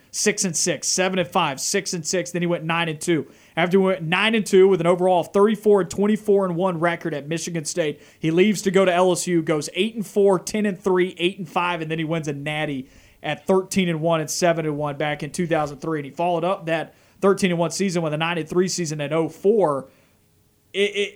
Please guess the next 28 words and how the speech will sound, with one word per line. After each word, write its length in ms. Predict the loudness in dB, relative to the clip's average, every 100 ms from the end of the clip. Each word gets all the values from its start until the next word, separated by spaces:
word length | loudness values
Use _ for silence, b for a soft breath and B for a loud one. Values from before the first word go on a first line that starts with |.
| -2
it 120 | 0
kinda 240 | 2 0 2
depends 400 | 2 2 2 2
on 80 | 2
the 80 |
parameters 540 | 0 0 0 4 2 2
of 100 | 2
this 220 | 2 2
entire 400 | -2 -2 0 -2
conversation, 1000 | -2 -2 0 0 0 0 0 -2 -6 -6 -2
but 340 | 2 2 2
when 140 | -2
you're 80 | 0
talking 300 | 0 0 0
about, 180 | 0 0
like, 240 | -2 -4
building 380 | 2 4 4 4
up 140 | 2 0
a 40 |
program 760 | -2 2 4 2 -2 -4 -6 -12 b b
that 160 | -2 0
had, 260 | 0 -2
like, 280 | -2 -6 -4
that 120 | -4
has, 200 | -2 -2
like, 280 | -2 -6 -6
less 380 | -4 -2 -2 -4
resources 960 | -2 0 0 4 4 4 -2 -4 -6